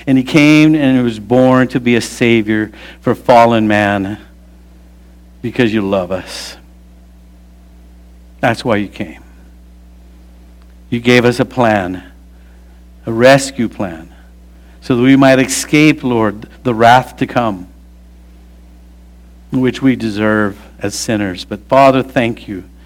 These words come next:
that we can put our faith and trust in Jesus and know him as our Savior,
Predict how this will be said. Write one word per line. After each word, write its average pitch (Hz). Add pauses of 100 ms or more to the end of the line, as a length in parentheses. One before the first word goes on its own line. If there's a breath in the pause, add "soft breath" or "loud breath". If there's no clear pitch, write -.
(260 soft breath)
that 117
we 135
can 139
put 156
our 143
faith 185
and 135
trust 151
in 143
Jesus 117 (400 soft breath)
and 127
know 165
him 107 (1200 soft breath)
as 120
our 120
Savior, 104